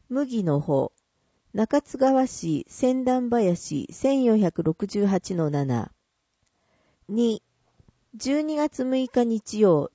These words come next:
十時から十四時。場所、岐阜県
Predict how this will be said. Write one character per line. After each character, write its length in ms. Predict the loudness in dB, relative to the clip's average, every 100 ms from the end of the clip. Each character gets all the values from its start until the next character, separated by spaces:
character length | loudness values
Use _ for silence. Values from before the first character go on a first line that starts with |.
| -14
十 280 | -4 -2
時 120 | -2 -2
か 160 | 0
ら 120 | 0
十 280 | -2 -2 0
四 160 | 2 0
時。 360 | -2 -8 -8 -12 _ _ _ _ _ _ _
場 160 | 0 0
所、 420 | 2 2 2 0 _ _ _ _ _
岐 140 | -2
阜 160 | -2 -2
県 400 | 2 2 0 -8